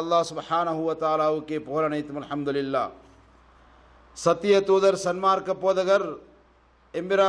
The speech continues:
முஹம்மது ஸல்லல்லாஹு அலைஹி வஸல்லம் அவர்கள் மீதும் அன்னாரின் வாழ்க்கை வழிமுறைகளை கடைபிடித்து நடந்த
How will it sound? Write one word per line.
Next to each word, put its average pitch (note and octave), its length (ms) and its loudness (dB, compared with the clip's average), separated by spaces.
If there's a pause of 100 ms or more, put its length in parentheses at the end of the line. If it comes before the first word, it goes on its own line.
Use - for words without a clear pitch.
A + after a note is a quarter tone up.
(120)
முஹம்மது G3 400 -4 (100)
ஸல்லல்லாஹு F3+ 580 4 (100)
அலைஹி E3+ 320 0
வஸல்லம் E3 460 -2 (100)
அவர்கள் E3 360 -2
மீதும் D3 280 -4 (960)
அன்னாரின் F#3+ 540 2
வாழ்க்கை G3 380 4 (160)
வழிமுறைகளை G3 760 4 (960)
கடைபிடித்து G3 640 4
நடந்த G3 200 2